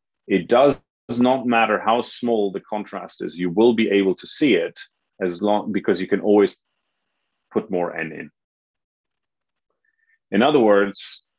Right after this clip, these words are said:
yes, it may look bleak and the signal may be very small from a single protein, but you should be able to see it. You just have to integrate long enough and make sure that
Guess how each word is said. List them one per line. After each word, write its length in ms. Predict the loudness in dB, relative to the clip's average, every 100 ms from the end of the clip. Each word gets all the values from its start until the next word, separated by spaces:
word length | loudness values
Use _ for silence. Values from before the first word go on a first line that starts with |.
| _ _ _ _ -2
yes, 260 | 0 0
it 120 | -4 -2
may 200 | -2 0
look 240 | 0 -4
bleak 460 | -4 -2 -2 -4 -14 -20 -20 _
and 140 | -14 -12
the 60 |
signal 320 | -8 -6 -4 -2
may 240 | 0 0
be 120 | -2
very 220 | 0 0
small 320 | -2 -2 -4 -4
from 160 | -8
a 40 | -10
single 280 | -8 -6
protein, 400 | -2 -2 -2 -4
but 120 | -4 -6
you 80 |
should 220 | -4 -6 -2
be 120 | -4
able 180 | -4 -10
to 80 |
see 200 | -16 -12
it. 140 | -12 -14 _ _ _ _ _
You 80 | -10
just 140 | -6
have 140 | -6 -6
to 120 | -4
integrate 400 | -4 -2 0 0
long 200 | 0 0
enough 260 | 0 -4 -6 -14 -4
and 480 | -4 -2 -6 -12 -12
make 200 | -12 -10
sure 340 | -8 -6 -4 -4
that 140 | -8